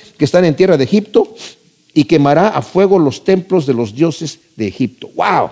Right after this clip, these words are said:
O sea, al entrar a, en Egipto, Jeremías recibe nuevamente esta palabra de Yahvé,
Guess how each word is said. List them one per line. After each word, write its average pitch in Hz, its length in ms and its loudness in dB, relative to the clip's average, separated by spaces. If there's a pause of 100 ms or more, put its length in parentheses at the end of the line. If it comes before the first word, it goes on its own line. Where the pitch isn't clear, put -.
(140)
O - 80 -8
sea, - 340 -2 (1200)
al 143 120 2
entrar 214 380 2
a, 190 100 0
en 165 220 0
Egipto, 214 340 0
Jeremías 185 320 4
recibe 226 480 2
nuevamente 226 480 2
esta 196 240 0
palabra 190 340 4
de 165 120 2
Yahvé, 147 560 0